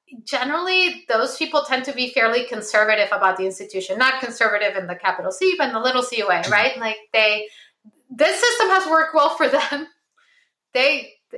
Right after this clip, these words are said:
Speaker 1: you know, they're happy for the system to continue as it is. Um, and, and what ends up happening is that there's this tension between wanting to push back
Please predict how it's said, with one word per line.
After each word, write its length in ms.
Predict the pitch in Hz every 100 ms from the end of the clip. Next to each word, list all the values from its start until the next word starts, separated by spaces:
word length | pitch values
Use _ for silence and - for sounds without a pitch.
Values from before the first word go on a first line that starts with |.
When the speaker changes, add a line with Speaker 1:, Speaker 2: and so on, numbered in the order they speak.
| -
Speaker 1:
you 140 | 220 233
know, 120 | 208
they're 120 | 247 269
happy 320 | 320 320 320
for 120 | 294
the 60 | 262
system 360 | 269 - 277 254
to 160 | 254
continue 420 | 262 254 254 240 233
as 140 | 226
it 120 | 214
is. 400 | 220 294 330 - - _ - _ 254
Um, 680 | 247 226 214 214 202 185 _ _ _ _ - - _ _ -
and, 500 | 254 254 240 240 240 - _ _ _ _ _ -
and 200 | 269 277
what 140 | 294 302
ends 200 | 320 -
up 120 | -
happening 400 | 339 359 320 269
is 160 | 240 -
that 160 | 254
there's 220 | 262 254
this 220 | 262 247 -
tension 720 | 415 440 - 233 208 214 226 - _ -
between 800 | 269 - 277 262 247 240 233 226 _ _ _
wanting 560 | 233 240 285 311 349 277
to 140 | 294 -
push 340 | - 262 - -
back 380 | 214 226 220